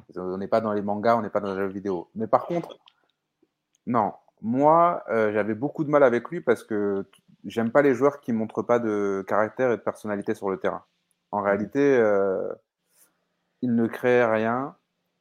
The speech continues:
Speaker 2: Mhm.
Speaker 1: Euh, toutes ses passes, c'était des passes faciles.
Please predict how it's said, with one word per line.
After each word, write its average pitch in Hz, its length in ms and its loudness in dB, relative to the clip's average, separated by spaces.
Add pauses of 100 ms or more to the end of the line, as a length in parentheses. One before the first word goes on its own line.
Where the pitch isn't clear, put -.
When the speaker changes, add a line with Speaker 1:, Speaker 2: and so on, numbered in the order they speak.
(300)
Speaker 2:
Mhm. 82 180 -20 (160)
Speaker 1:
Euh, 107 720 2 (120)
toutes 143 160 -12
ses 131 140 -2
passes, 135 240 2
c'était 113 200 -6
des 104 80 -2
passes 104 260 0
faciles. 117 580 -6